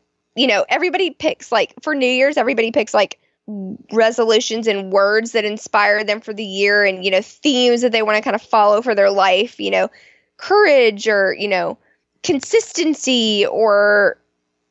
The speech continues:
worthiness or, you know, whatever word people pick to inspire themselves. Well, you know what? Like, a lot of times that gets lost or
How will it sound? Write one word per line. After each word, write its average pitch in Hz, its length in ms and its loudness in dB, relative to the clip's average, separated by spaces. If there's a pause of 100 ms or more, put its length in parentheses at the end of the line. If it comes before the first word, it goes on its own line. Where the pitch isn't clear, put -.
worthiness 294 840 2
or, 277 140 0
you 294 140 -2
know, 311 120 2
whatever 294 400 2
word 214 400 -2
people 226 460 -8
pick 202 260 -4
to 214 100 -8
inspire 202 360 -2
themselves. 269 400 -6 (380)
Well, 285 200 0
you 277 140 -4
know 269 140 0
what? 240 440 0
Like, 202 520 -4 (360)
a 269 80 2
lot 262 260 0
of 320 60 -12
times 311 320 -6
that 233 280 -4
gets - 500 -8 (140)
lost 202 840 0 (140)
or 190 520 0